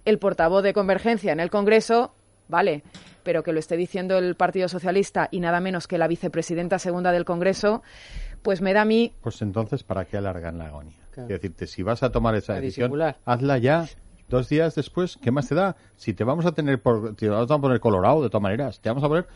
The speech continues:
Speaker 2: colorado o no, de otro color, todavía más, más rojo si existe. Porque, pues hazlo, hazlo de seguido. Ahora, no me vendas la moto que no
Speaker 1: Queda
Speaker 2: lo
Speaker 1: un
Speaker 2: mismo.
Speaker 1: poquito feo, ¿no?
Speaker 2: Eh,
Speaker 1: Que coincida
Speaker 2: vaya, eh.
Speaker 1: justo en el día, digo.
Speaker 2: Claro, bueno, pues es que tiene que haber acción-reacción y decir, "Oye,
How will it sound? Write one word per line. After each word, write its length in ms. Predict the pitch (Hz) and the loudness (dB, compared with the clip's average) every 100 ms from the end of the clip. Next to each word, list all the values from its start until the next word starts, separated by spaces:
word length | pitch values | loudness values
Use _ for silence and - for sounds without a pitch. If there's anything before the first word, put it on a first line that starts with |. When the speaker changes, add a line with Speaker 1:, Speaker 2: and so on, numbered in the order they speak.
| - | -20
Speaker 2:
colorado 380 | - 107 104 143 | -2 0 4 4
o 40 | 127 | 4
no, 240 | 120 104 - | 2 0 -6
de 260 | 95 101 104 | -2 2 4
otro 260 | 127 117 | 4 2
color, 260 | 101 95 76 - _ - | 2 -2 -6 -12 _ -6
todavía 280 | 95 95 101 | -2 -2 -2
más, 240 | 101 - | -4 -4
más 160 | 101 92 | -4 -2
rojo 260 | 98 - | -6 -6
si 120 | 87 | -10
existe. 360 | 87 87 - - - - _ - | -10 -10 -12 -16 -20 -20 _ -14
Porque, 220 | - 78 | -12 -12
pues 260 | 82 92 - | -12 -10 -6
hazlo, 280 | 117 170 170 | -4 -4 -2
hazlo 240 | 110 127 | 0 2
de 120 | 156 170 | 2 0
seguido. 560 | 180 131 190 185 92 - _ _ - | 0 0 2 0 -2 -10 _ _ -2
Ahora, 300 | 110 101 - - - | 0 0 -2 -10 -8
no 100 | 90 | -6
me 100 | 98 | -4
vendas 240 | 107 104 | 0 0
la 120 | 104 101 | 2 0
moto 240 | 110 110 | 0 0
que 80 | 95 | 0
no 60 | |
Speaker 1:
Queda 100 | 92 | 2
Speaker 2:
lo 60 | 190 | 2
Speaker 1:
un 60 | 190 | 2
Speaker 2:
mismo. 120 | 208 | 0
Speaker 1:
poquito 240 | 226 214 | 2 0
feo, 320 | 196 202 202 | 0 2 2
¿no? 180 | 170 180 | 2 0
Speaker 2:
Eh, 60 | 185 | 4
Speaker 1:
Que 120 | 220 | 4
coincida 440 | 214 190 - 220 220 | 4 2 4 6 8
Speaker 2:
vaya, 80 | |
eh. 40 | 214 | 6
Speaker 1:
justo 200 | 220 240 | 4 4
en 80 | 214 | 4
el 120 | 202 | 4
día, 260 | 208 240 160 | 6 6 6
digo. 180 | 220 202 | 6 4
Speaker 2:
Claro, 220 | 160 151 | 4 2
bueno, 280 | 156 180 175 | 2 2 2
pues 200 | 175 104 | 0 -4
es 100 | 104 | -2
que 80 | 127 | 0
tiene 160 | 131 | 2
que 80 | 131 | 4
haber 100 | 147 | 4
acción-reacción 640 | 156 156 156 151 - 175 | 2 0 0 0 2 0
y 40 | 139 | 0
decir, 280 | 101 107 95 | -2 -2 -2
"Oye, 380 | 117 123 90 | 0 -2 -2